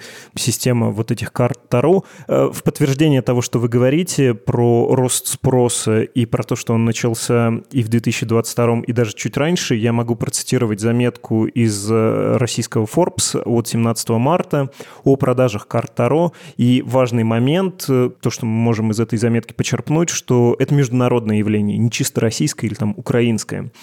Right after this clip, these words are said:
Вот, собственно, цитата. "В две тысячи двадцать втором году карты Таро взорвали продажи на Wildberries", заявил в феврале руководитель направления книги на маркетплейсе Алексей Кузьменко.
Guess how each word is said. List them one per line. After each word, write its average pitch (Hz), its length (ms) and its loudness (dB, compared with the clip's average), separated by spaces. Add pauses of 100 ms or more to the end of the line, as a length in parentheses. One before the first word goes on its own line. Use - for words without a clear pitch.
(340)
Вот, 131 260 0
собственно, - 320 -2
цитата. 113 400 -2
"В 95 60 -6
две 127 100 0
тысячи 175 240 0
двадцать 143 220 0
втором 135 240 0
году 135 260 2
карты 139 340 -4
Таро 131 280 2
взорвали 120 580 0
продажи 120 540 0
на 113 280 2
Wildberries", 107 600 0
заявил 110 340 0
в - 60 -8
феврале 117 380 0
руководитель 120 500 -2
направления 113 540 0
книги 127 360 0
на 113 320 0
маркетплейсе 120 1040 -2
Алексей 113 380 -2
Кузьменко. 117 640 -2